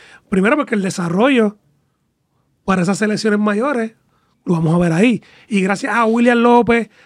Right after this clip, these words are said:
a Jan Rivera, este, de la puertorriqueña, que el season pasado de puertorriqueña masculino me involucraron, yo inesperadamente,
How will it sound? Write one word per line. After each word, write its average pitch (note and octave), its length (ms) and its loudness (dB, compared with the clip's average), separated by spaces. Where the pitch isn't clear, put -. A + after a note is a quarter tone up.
a G3 100 -10
Jan G3 140 -4
Rivera, A3 640 0
este, G3+ 320 -6
de F#3+ 100 -2
la F#3+ 100 -2
puertorriqueña, G#3 760 -2
que G3+ 200 0
el G3+ 100 -2
season G#3 280 -2
pasado A#3+ 440 -2
de G#3+ 800 -2
puertorriqueña G3+ 500 2
masculino A#3 480 4
me G#3 160 2
involucraron, G3+ 760 -2
yo F3 120 -4
inesperadamente, G3+ 880 0